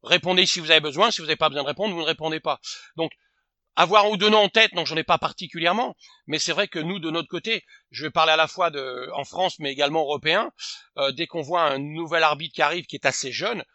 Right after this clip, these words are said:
c'est tout simplement de lui montrer ô combien c'est, c'est facile d'être arbitre. Euh, il faut tout simplement être soi-même.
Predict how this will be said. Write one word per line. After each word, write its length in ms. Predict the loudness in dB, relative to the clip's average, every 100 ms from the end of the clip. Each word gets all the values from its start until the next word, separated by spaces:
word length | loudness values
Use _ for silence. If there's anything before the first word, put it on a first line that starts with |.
| -16 -16 -16
c'est 400 | -14 -2 2 2 0
tout 80 | -4
simplement 460 | -4 -2 -2 -2
de 120 | -2
lui 180 | -6 -4
montrer 500 | -4 -4 -2 -4 -4 -10 -16 -16 _ _
ô 120 | -8
combien 400 | -4 -4 0 0
c'est, 340 | 0 -2 -4 -6 _ _
c'est 200 | -10 -8
facile 680 | 0 4 4 2 0 -4 -8 _
d'être 260 | -10 -6 -4
arbitre. 480 | -2 -4 -10 -18 _ _ _ _ -6
Euh, 120 | -4
il 80 | -4
faut 160 | -6 -8
tout 100 | -2
simplement 380 | -2 0 0 0
être 160 | 0
soi-même. 500 | -2 2 4 2 0